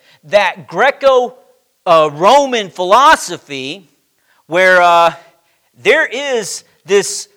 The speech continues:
metaphysical world that we don't really understand, and we'll talk about it in a second of what Plato and th-, and they talk, but this was only, this was very prevalent in their society, and so he's understanding that, hey,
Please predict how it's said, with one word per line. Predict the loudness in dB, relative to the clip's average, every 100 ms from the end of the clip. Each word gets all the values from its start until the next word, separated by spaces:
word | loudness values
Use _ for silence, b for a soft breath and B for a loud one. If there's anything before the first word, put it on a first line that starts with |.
| _ -14
metaphysical | -2 0 0 -4 -10 -6 -6
world | 0 2 2 0 -2
that | -6
we | -2
don't | -2 -2
really | -6 -6
understand, | -8 -10 -10 -10
and | -10
we'll |
talk | -4 -2 -2
about | -4 -4
it |
in | -6
a |
second | -8 -8 -8 -12
of | -8
what | -6 -6 -10
Plato | -6 -4 -2 -2 -4
and | -4
th-, | -6 -6 _ -12
and | -12 -10
they | -6
talk, | -4 -4
but | -8 -18 b b
this | _ -12 -12
was | -10 -2
only, | -2 -2 -6 -8
this | -10 -10
was | -12
very | -2 -2
prevalent | -2 -4 -4 -4 -14
in | -12
their | -12
society, | -12 -10 -6 -6 -8
and | -14
so | -10 -10
he's | -8 -12 -10
understanding | -10 -10 -14 -10 -10 -10 -14
that, | -14
hey, | -8 -10 -10